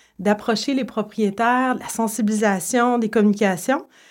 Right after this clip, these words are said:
Puis, euh, juste pour vous donner une idée de grandeur, là, dans l'année qui s'amorce au sein de notre organisation Corridor Appalachiens avec nos membres affiliés, dans la planification des projets cette année, il y a plus de quatre millions de dollars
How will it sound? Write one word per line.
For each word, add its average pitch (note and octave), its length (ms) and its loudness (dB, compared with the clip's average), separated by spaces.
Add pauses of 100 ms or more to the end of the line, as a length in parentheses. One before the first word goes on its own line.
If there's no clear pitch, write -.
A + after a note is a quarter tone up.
(340)
Puis, G#3+ 360 2
euh, F#3+ 420 2
juste C4 300 -4
pour - 100 -18
vous A3 60 -2
donner A3 240 4
une B3+ 80 6
idée A#3+ 120 0
de B3 100 -6
grandeur, A3 460 -2
là, C4 100 0
dans A3+ 180 2
l'année B3 360 2
qui - 100 -14
s'amorce A#3+ 600 0
au A3+ 80 -2
sein C4 280 0
de C4+ 80 2
notre G#3+ 220 0
organisation G3+ 720 0
Corridor A3+ 320 -2
Appalachiens A3+ 420 0
avec C#4 180 -2
nos A3 100 2
membres B3+ 260 2
affiliés, A#3 480 -2 (400)
dans G#3 80 2
la G#3 120 2
planification G#3+ 600 0
des C#4+ 120 -2
projets A#3+ 420 -2
cette D#4+ 260 -4
année, B3+ 360 0 (420)
il G3+ 60 0
y - 20 4
a F#3+ 60 2
plus D4+ 260 2
de A#3+ 100 2
quatre C#4 360 -4
millions A#3 340 2
de A3+ 140 0
dollars G3+ 580 0